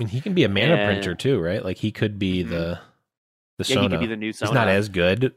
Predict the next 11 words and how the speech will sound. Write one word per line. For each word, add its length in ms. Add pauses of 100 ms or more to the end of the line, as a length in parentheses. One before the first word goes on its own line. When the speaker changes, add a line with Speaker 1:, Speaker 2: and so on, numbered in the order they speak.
(140)
Speaker 1:
um, 380
'cause 300
you'd 140
rather 600 (460)
have 160
the 60
healing, 360
I 40
think, 240
overall, 420
but 320